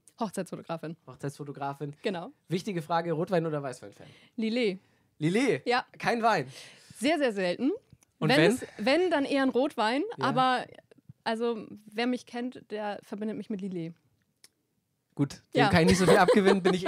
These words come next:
Speaker 2: bin ich auch ehrlich, kann ich nicht so viel abgewinnen.
Speaker 1: <laughs> Ist in Ordnung.
Speaker 2: Äh, ja, sehr gut, sehr gut. Das ist, äh, ehrt mich sehr, dass das für dich dann doch in Ordnung
Speaker 1: Ja.
Speaker 2: ist. Ähm,
Speaker 1: <laughs>
Speaker 2: da du es ja nebenberuflich machst, ist vielleicht Geld nicht die größte Sache
Speaker 1: Mhm.
Speaker 2: dafür, ne? Aber
Speaker 1: Ja.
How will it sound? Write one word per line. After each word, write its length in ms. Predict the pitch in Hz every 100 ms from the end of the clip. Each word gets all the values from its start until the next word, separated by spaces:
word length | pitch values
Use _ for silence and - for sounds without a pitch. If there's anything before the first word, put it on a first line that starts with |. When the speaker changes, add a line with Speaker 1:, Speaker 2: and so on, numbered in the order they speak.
| -
Speaker 2:
bin 140 | 214
ich 120 | 220 214
auch 120 | 220
ehrlich, 320 | 226 220 226
kann 160 | - 185
ich 80 |
nicht 160 | 202 185
so 80 | 190
viel 160 | -
abgewinnen. 440 | 165 160 170 165 160 -
Speaker 1:
<laughs> 100 | 349
Ist 80 | 349
in 100 | 294
Ordnung. 300 | 277 262 302
Speaker 2:
Äh, 200 | - -
ja, 240 | 143 - 339 - 359
sehr 200 | 147 151 156
gut, 200 | 151 147
sehr 160 | 147
gut. 140 | 143 127
Das 140 | - -
ist, 120 | - -
äh, 260 | 285 269 254
ehrt 160 | -
mich 160 | 127 127
sehr, 180 | 139 139
dass 140 | 135
das 140 | 139 147
für 60 |
dich 220 | 147 135
dann 160 | 294 127
doch 220 | 131 - -
in 160 | 127 123
Ordnung 400 | 131 143 135 139
Speaker 1:
Ja. 100 | 247 - - _ - -
Speaker 2:
ist. 360 | 180 175 - - - - -
Ähm, 380 | 151 180 254 247
Speaker 1:
<laughs> 1000 | - _ _ _ _ _ _ _ _ -
Speaker 2:
da 180 | 127 185
du 80 | 226
es 120 | -
ja 240 | 190 175
nebenberuflich 720 | 147 156 233 226 170 151 143
machst, 220 | 143 139 -
ist 140 | 147
vielleicht 280 | 151 151 151
Geld 220 | 156 165
nicht 200 | 156 - _ _
die 140 | 180 170
größte 440 | 147 180 185 160
Sache 320 | 131 113 - - -
Speaker 1:
Mhm. 160 | 233
Speaker 2:
dafür, 500 | 226 269 - 123 101 117
ne? 280 | 127 156 -
Aber 480 | 135 156 170 170 175
Speaker 1:
Ja. 120 | 202